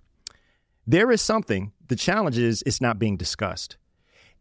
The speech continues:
For, for a, a, a, who knows the reasons it's not. But oftentimes, we, I don't know why we choose as humans to take the path of least resistance. I know some of this isn't comfortable, folks.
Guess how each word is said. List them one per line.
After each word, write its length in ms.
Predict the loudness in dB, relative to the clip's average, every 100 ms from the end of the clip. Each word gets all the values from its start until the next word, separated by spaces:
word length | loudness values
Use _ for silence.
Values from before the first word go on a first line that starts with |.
| _ -10
For, 340 | 0 2 0 -6
for 360 | -4 2 2 2
a, 60 | 0 -2 -6 -6
a, 140 | -8 -8 -12
a, 40 |
who 320 | -6 -2 0
knows 640 | 0 2 2 0 -4 -10 -4
the 120 | 0
reasons 420 | 2 2 2 0
it's 180 | -2 -4
not. 360 | -4 -4 -6 -14 _ _ _ -6 0
But 120 | 2
oftentimes, 800 | 2 0 0 0 2 0 -2 -8 _ _ _ _
we, 580 | -4 -2 0 0 -4 -4
I 120 | -2
don't 120 | 0 2
know 80 |
why 160 | 2 2
we 140 | 2
choose 320 | 0 0 2 2
as 80 |
humans 260 | 2 0 0
to 40 | 0
take 220 | -2 -2
the 60 |
path 280 | 0 0 0
of 60 | -2
least 200 | -2 -4
resistance. 380 | -4 -4 -6 -4
I 100 | 0
know 180 | 2 2
some 220 | 2 0
of 80 | 0
this 160 | 2
isn't 180 | 2 2
comfortable, 340 | 0 0 -2 -2
folks. 320 | 0 -2